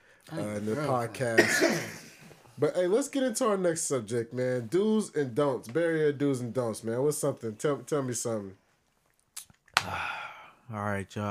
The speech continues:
Speaker 3: I think we waited long enough to tell you about this good old. <coughs> I know some of y'all probably heard me mention the Blade and probably thought I was talking about the Blade movie,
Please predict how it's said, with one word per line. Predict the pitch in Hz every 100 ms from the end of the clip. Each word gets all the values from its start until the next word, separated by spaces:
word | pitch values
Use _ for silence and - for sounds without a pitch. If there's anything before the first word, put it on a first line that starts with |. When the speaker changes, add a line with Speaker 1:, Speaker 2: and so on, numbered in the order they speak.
| 101
Speaker 3:
I |
think | - 107 101
we | 104
waited | 101 101 98
long | 101 101 101
enough | 98 98 -
to | -
tell | 101
you | 95
about | 90 90 85
this | 92 92
good | 101 98
old. | 95 95 92
<coughs> | - - - 240
I | 98
know | 104 107 104
some | 110 101
of |
y'all | 104 98
probably | - 104 101 101
heard | 104 104 107
me |
mention | 101 107 - 104
the | 98
Blade | 98 107 104 101
and | 98 92
probably | 110 104 101
thought | 107 113
I | 104
was | 104
talking | - 107
about | 104 104
the |
Blade | 101 107 110 110
movie, | 113 90